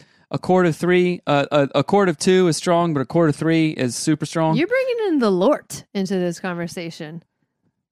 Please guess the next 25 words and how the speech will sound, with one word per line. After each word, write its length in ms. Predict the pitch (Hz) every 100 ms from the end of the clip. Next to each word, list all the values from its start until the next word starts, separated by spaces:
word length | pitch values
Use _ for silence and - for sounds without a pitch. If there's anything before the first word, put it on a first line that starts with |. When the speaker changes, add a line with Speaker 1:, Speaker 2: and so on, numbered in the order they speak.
| _ 180
Speaker 2:
The 200 | 175 190
Lord. 360 | 175 202 196 - - - - _ _ _ _ _ _ _
You're 200 | 190 269
talking 180 | 392 392
about 180 | 339 147
Speaker 1:
If 120 | -
Speaker 2:
two. 80 | 247
Speaker 1:
you're 100 | 185
cold, 240 | 175 175
lay 160 | 160 165
down 160 | 165
with 100 | 170
somebody, 340 | - 170 170 160
you 40 |
get 160 | 156 156
warm. 320 | 165 165 160
<laughs> 60 | - - _ _ _ _
Speaker 2:
If 100 | 220
you 60 | 202
sleep 320 | - 247 240
with 140 | 214 196
dogs, 300 | 214 233 214
you 60 |
get 160 | 208 196
fleas. 460 | 208 220 220 233